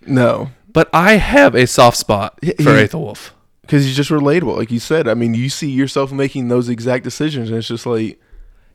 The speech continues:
Speaker 2: He's the stepchild.
Speaker 1: <laughs>
Speaker 2: He's being just berated constantly.
Speaker 1: I mean, he's the, he should be the most respected person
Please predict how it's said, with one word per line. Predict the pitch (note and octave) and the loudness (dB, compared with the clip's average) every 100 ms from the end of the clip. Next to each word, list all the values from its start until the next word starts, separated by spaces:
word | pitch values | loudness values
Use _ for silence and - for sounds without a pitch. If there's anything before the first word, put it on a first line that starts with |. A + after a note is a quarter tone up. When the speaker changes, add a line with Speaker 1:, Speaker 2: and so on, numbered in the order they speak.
| - | -2
Speaker 2:
He's | D4+ - | -2 -2
the | D4+ | -4
stepchild. | - - C4+ - - - F#2 D3 | -4 2 2 2 -2 0 4 4
Speaker 1:
<laughs> | - D#4 D#4 E4+ F4+ | 6 4 4 0 2
Speaker 2:
He's | G#3+ F#3 | 2 2
being | C3+ F#3+ A3+ G#3+ F#3+ C#3 - _ _ _ _ | 0 2 4 4 0 -4 -10 _ _ _ _
just | - D#3 - C#3 - | -4 -4 -4 -12 2
berated | E3+ C#3+ B2 D3 A3 F#3+ A#2+ G2 - - | 4 4 4 6 6 6 4 2 -10 -4
constantly. | F3 A3 - - A2 G#2 - - _ _ _ | 0 0 0 -4 -4 -10 -12 -16 _ _ _
Speaker 1:
I | C3+ | -2
mean, | B2+ C3+ | 0 0
he's | C#3 C#3 C3+ | -2 -4 -6
the, | G3+ B2 A2 _ | -6 -6 -12 _
he | D3 C#3+ | -6 -4
should | E3+ | -4
be | D#3 | -4
the | C#3 | -4
most | B2+ C3+ | -4 -4
respected | C#3 B2 - C#3 D3 C3+ | -4 -8 -6 -6 -6 -6
person | C3 C3 - A#2 G2 A#2 | -4 -4 -4 -6 -6 -14